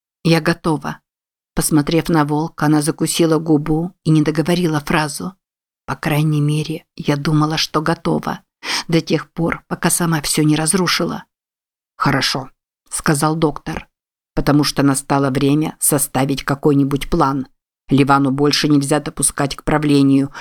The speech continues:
и уж тем более нельзя позволять ей командовать на земле». «Знаю, я абсолютно согласна. У меня был план на самом деле. У нас был». Доктор удивлённо поднял бровь.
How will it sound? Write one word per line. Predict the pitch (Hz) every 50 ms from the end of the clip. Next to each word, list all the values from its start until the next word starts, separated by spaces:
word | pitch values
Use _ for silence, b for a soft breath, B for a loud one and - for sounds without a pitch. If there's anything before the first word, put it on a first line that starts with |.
| B B
и | - 160
уж | 156 - - -
тем | 156 147 147 139
более | 143 139 139 143 143
нельзя | 143 143 139 131 123 139 143 139
позволять | - 151 139 135 131 131 131 135 139 143 - -
ей | 147 147 139
командовать | 143 - 139 135 135 135 139 131 127 127 127 127 -
на | 147 143
земле». | 135 151 160 160 151 139 135 143 143 - _ _ _ _ _ _ _ _ _ _ _ _ _ _
«Знаю, | - 160 160 160 160 165 170 165 160 151 - _ _ _ -
я | 165 165
абсолютно | 151 - - - 160 151 160 156 156 156
согласна. | 147 - 170 165 165 170 160 156 147 - - 151 160 175 - _ _ _ B B B
У | 170
меня | 175 180 175 170 170 165
был | 165 196 196 196
план | - - 151 151 151
на | 151 151 147
самом | - 160 151 151 147 156 156
деле. | 151 156 151 143 156 160 160 - _ _ _ _ _ _ _ _ -
У | 175
нас | 170 175 175 160 147 147 - -
был». | 170 147 151 165 175 190 - _ _ _ _ _ _ _ _ _ _ _ -
Доктор | 170 175 170 - - - 160 160
удивлённо | 160 147 156 151 156 160 160 165 170 170
поднял | 165 - 156 151 147 151 156 165
бровь. | 165 175 180 175 160 147 139 - - -